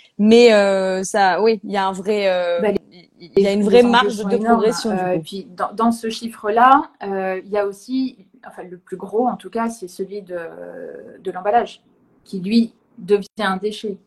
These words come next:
Speaker 2: Et aujourd'hui, l'industrie cosmétique, elle génère plus de cent vingt milliards d'unités de déchets par an.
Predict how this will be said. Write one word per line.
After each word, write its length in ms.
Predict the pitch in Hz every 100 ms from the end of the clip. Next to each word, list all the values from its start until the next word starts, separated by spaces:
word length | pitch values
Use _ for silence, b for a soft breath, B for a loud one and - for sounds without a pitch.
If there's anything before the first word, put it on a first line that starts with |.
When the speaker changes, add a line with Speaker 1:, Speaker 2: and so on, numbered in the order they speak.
| _
Speaker 2:
Et 80 | 180
aujourd'hui, 560 | 180 190 190 190 262
l'industrie 420 | 254 202 196 - 190
cosmétique, 480 | 185 190 180 233
elle 140 | 202 180
génère 320 | 180 202 226
plus 120 | 190
de 120 | 175
cent 260 | 175 - 190
vingt 160 | 190 196
milliards 480 | 190 196 226 247
d'unités 380 | 180 185 180 214
de 80 | 185
déchets 420 | 180 185 202 247 _ _
par 180 | 196 202
an. 140 | 208